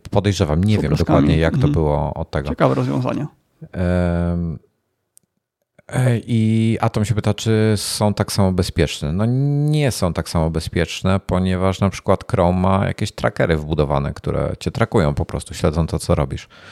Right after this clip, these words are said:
Speaker 1: I tam niby są te ograniczenia w I O S ie i tak dalej, ale wielu deweloperów je po prostu ignoruje. E, więc to też jest tak średnio dobrze zrobione.
Speaker 2: No to jeszcze o tym Firefoxie. Y, Safari na I O S piętnaście jest tak dobre, tak wygodne,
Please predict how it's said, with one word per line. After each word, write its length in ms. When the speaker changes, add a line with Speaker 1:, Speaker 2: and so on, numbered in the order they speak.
Speaker 1:
I 80
tam 180
niby 280
są 400
te 120
ograniczenia 640
w 40
I 140
O 140
S 140
ie 100
i 60
tak 160
dalej, 320
ale 200
wielu 240
deweloperów 680
je 120
po 120
prostu 400
ignoruje. 560
E, 240
więc 260
to 120
też 220
jest 140
tak 260
średnio 500
dobrze 240
zrobione. 540
Speaker 2:
No 100
to 160
jeszcze 220
o 60
tym 200
Firefoxie. 480
Y, 360
Safari 580
na 280
I 20
O 40
S 100
piętnaście 420
jest 220
tak 180
dobre, 340
tak 180
wygodne, 480